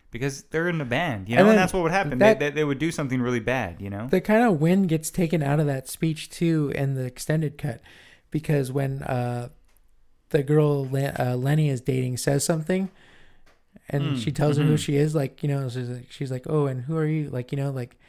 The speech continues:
Speaker 2: it's kinda like, you know, try to play for laughs right there, but it really,
Speaker 1: Yeah.
Speaker 2: it really doesn't work. Like, that speech gets the wind taken out of it, and it's
Speaker 1: Yeah, I
Speaker 2: not
Speaker 1: wonder why he would put that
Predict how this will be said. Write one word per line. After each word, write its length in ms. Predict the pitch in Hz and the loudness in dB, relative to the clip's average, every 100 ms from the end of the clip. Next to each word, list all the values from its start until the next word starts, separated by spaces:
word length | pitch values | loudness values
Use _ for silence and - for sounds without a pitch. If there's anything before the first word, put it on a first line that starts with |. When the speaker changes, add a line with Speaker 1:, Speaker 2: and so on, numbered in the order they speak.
| - _ - - | -20 _ -18 -6
Speaker 2:
it's 160 | 143 | -4
kinda 220 | - 151 139 | 0 0 0
like, 260 | 127 - | -2 -6
you 60 | 139 | -6
know, 100 | 127 | -6
try 140 | - | -4
to 80 | 131 | -6
play 180 | 123 135 | -2 -2
for 180 | - 127 | -2 -4
laughs 380 | 120 123 123 151 | -2 -4 -2 -2
right 160 | 143 | -2
there, 180 | 156 156 | 0 0
but 180 | 139 135 | 0 -2
it 100 | 143 | 2
really, 240 | 139 147 | 6 6
Speaker 1:
Yeah. 200 | 123 101 92 - | 4 0 -6 -2
Speaker 2:
it 80 | 160 | 4
really 160 | 170 170 | 6 8
doesn't 260 | 170 151 | 6 4
work. 280 | 135 151 147 | 4 4 4
Like, 340 | 143 127 - - | 0 0 -2 0
that 320 | 151 143 - | 2 2 -4
speech 480 | - 165 156 156 - | -2 0 0 0 -2
gets 300 | 147 151 - | -2 -2 -4
the 100 | 139 | 0
wind 240 | 139 135 | 0 0
taken 280 | 143 127 127 | -2 -2 -2
out 160 | 123 120 | -2 -2
of 80 | |
it, 120 | 120 123 | -4 -4
and 80 | 123 | -4
it's 140 | 123 | -4
Speaker 1:
Yeah, 100 | 160 | -2
I 20 | |
Speaker 2:
not 80 | 135 | -2
Speaker 1:
wonder 160 | 156 208 | 0 0
why 180 | 214 208 | 0 -2
he 100 | 196 | -4
would 140 | 117 - - 101 | -8 -10 -18 -14
put 220 | 143 - | -14 -10
that 260 | 135 113 | -8 -8